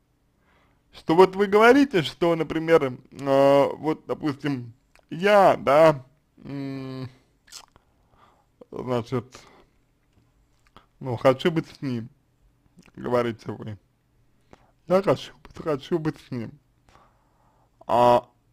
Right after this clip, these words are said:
то есть надо, надо полагать так, что вы его любите, да, надо пог-, полагать так, что он для вас имеет значение. Вот. Но если так,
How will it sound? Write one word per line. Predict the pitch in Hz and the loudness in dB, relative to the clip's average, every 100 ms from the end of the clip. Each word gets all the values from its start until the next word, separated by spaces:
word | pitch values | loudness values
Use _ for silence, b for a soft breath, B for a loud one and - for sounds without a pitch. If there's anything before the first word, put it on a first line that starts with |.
| _ _ _ _ _ | _ _ _ _ _
то | 143 | -2
есть | 135 | -2
надо, | - 151 175 180 175 | -4 0 2 0 2
надо | 190 208 | 2 2
полагать | 208 202 180 170 | 4 2 4 2
так, | 190 220 214 | 4 2 0
что | - 151 | -6 -4
вы | 139 170 | -2 -2
его | 165 151 156 147 | -2 -2 -2 -2
любите, | - 127 139 117 107 - | -4 -4 -4 -4 -14 -10
да, | 135 160 156 | -4 -2 -4
надо | 143 | -6
пог-, | 135 147 147 | -8 -6 0
полагать | 156 156 151 - | 0 2 0 4
так, | 180 190 | 4 4
что | - - | -8 -8
он | 156 | -6
для | 139 131 | 0 4
вас | 147 143 139 | 4 2 -4
имеет | 135 139 | -6 -6
значение. | 135 139 127 - 147 123 107 - _ _ _ _ _ _ | -4 -8 -8 -6 -6 -6 -12 -18 _ _ _ _ _ _
Вот. | 117 120 113 - _ _ _ _ _ _ _ _ | -10 -6 -6 -8 _ _ _ _ _ _ _ _
Но | - 143 | -10 -2
если | 170 208 - 196 | 2 2 2 -2
так, | 147 135 110 135 - | 0 2 4 2 -4